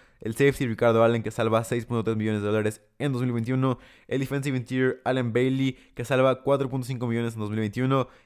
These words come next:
Y el defensive interior Tyler Davison, que salva tres punto cinco millones en dos mil veintiuno si es cortado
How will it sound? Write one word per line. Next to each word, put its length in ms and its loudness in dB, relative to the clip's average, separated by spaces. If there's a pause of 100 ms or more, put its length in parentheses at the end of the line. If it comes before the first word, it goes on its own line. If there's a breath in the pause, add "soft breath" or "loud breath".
(100)
Y 300 -4 (160 soft breath)
el 160 -4
defensive 380 -2
interior 480 0
Tyler 260 2
Davison, 560 -2 (200)
que 100 -12
salva 340 2
tres 160 -6
punto 200 -8
cinco 160 -8
millones 260 -4
en 80 -14
dos 100 -8
mil 80 -4
veintiuno 320 -2
si 80 -6
es 60 -10
cortado 520 0